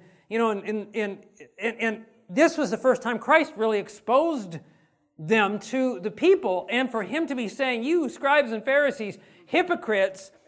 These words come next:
and throughout you have that word. The word hypocrites in the Greek means actor. It's what we call a Hollywood actor today. We would use the word actor. He said, "You're a bunch of actors. You're pretenders." And for him to just go and get, and, and give examples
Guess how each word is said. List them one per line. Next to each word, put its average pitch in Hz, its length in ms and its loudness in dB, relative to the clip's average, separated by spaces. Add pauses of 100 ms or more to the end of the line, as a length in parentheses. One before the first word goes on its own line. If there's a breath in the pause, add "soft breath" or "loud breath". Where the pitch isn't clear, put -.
and 220 160 -6
throughout 262 380 4
you 214 100 -2
have 226 160 0
that 226 180 -4
word. 247 300 2
The 208 80 0
word 208 200 0
hypocrites 226 760 -4
in 208 80 -8
the 202 60 -8
Greek 254 260 -4
means 208 220 -6
actor. 233 480 2
It's 127 100 -20
what 220 140 -10
we 214 80 -10
call 220 240 4
a 185 40 2
Hollywood 208 360 0
actor 214 320 -2
today. 151 320 -8
We 240 160 -4
would 220 160 -6
use 220 200 -6
the 208 60 -12
word 202 160 -2
actor. 226 440 -2 (180 soft breath)
He - 60 -20
said, 262 120 -8
"You're 294 100 2
a 233 40 -4
bunch 277 180 2
of 254 80 -2
actors. 254 460 0
You're 233 80 -2
pretenders." 262 880 -6 (1000 soft breath)
And 262 240 6
for 240 160 2
him 320 260 2
to 277 80 0
just 208 300 -4
go 269 280 10
and 233 340 0
get, 247 200 0
and, 240 140 2
and 220 220 -2
give 208 160 2
examples 208 760 0